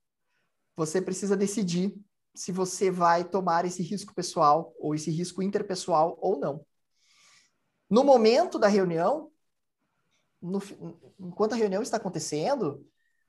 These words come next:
você não tem muita escolha. Você ou, <laughs> é,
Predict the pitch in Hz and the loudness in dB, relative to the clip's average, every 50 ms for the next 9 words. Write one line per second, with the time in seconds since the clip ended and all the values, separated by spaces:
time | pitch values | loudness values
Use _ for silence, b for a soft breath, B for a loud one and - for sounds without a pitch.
0 | _ _ _ _ - 165 156 151 - 180 185 208 208 277 349 349 349 - 190 - | _ _ _ _ -8 -8 -6 -4 -2 -2 -2 -2 -2 -2 -4 -4 -4 -6 -8 -6
1 | - - 160 147 135 127 120 123 - _ _ _ _ _ _ _ - 175 147 147 | -2 0 2 2 2 0 -2 -6 -10 _ _ _ _ _ _ _ -10 -6 -6 -6
2 | - - 175 180 175 - - - - - 185 190 196 214 269 285 294 - - - | -4 -2 0 0 0 0 -2 -2 0 2 4 6 6 6 4 4 0 -6 -12 -20
3 | _ _ _ _ _ _ _ - 165 | _ _ _ _ _ _ _ -6 -6